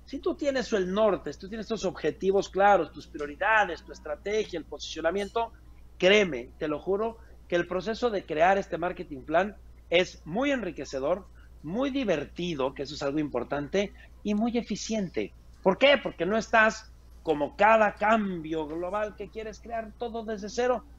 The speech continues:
No, simplemente estás metiendo en una flexibilidad bastante creativa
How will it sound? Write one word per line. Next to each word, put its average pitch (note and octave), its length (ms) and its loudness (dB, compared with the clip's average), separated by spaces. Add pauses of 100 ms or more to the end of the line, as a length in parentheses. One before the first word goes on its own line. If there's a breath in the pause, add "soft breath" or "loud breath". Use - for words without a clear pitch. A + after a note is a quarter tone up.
No, B3 380 4 (180)
simplemente F#3 600 -2
estás E3+ 400 -4
metiendo C#3 880 -2 (300 loud breath)
en C#3+ 140 0
una F#3 140 6
flexibilidad D3 1040 2
bastante F3 580 0
creativa F3 680 0